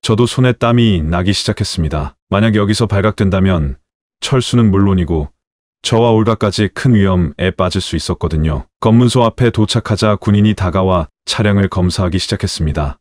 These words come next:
저는 최대한 침착하게 행동하려 노력했어요. 군인이 제게 신분을 물었을 때 저는 떨리는 목소리를 애써 감추며 "이국 기자라고" 밝혔습니다.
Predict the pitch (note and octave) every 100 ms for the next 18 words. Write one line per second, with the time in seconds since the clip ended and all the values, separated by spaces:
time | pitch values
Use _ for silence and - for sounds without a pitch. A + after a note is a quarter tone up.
0 | - G#2+ A2 G#2+ E2+ D2+ - G#2 G2+ G2
1 | E2 C#2 - B2 - - A#2 G#2+ G#2+ A2
2 | A2 G#2 G2+ F#2 F#2 E2 - D2 D2 C2
3 | - - B2 C3 A#2 A2+ B2 - C3 B2
4 | B2 A2 G#2+ - G2 G#2+ G2 E2 D#2 -
5 | G2 F#2 G#2 G#2+ G#2 G2 D#2+ F2 - G#2
6 | F#2+ G2+ F#2+ F#2 F2+ A2 F#2+ G2 F#2 F#2
7 | E2 D2 - _ _ _ _ _ - G2+
8 | G#2 A#2 - - F#2+ G2+ F#2+ G2 F2+ E2
9 | E2+ D#2+ D2 D#2 C2+